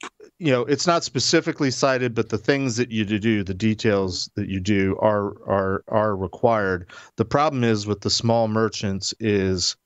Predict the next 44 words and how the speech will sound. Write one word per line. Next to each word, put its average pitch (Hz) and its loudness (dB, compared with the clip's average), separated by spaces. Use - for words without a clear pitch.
all 123 4
they 117 2
do 101 2
is 95 2
they 101 2
go 101 2
out 104 0
to 101 0
a 95 2
payment 104 -2
processor 98 -2
that 87 -2
gives 98 0
them 98 0
a 92 0
point 101 -2
of 95 -2
sale 101 0
system 101 0
and 92 0
says, 92 2
"We 101 2
got 104 2
everything 95 -2
covered 87 -2
for 67 -6
you." 67 -8
If - 2
they're 101 2
doing 113 2
P 113 2
C 113 2
I 98 2
at 95 2
all, 98 2
they're 92 -2
filling 98 0
out 95 0
what's 87 -4
ca-, - 0
called 98 0
a 85 -2
self-assessment 107 0
questionnaire, 95 0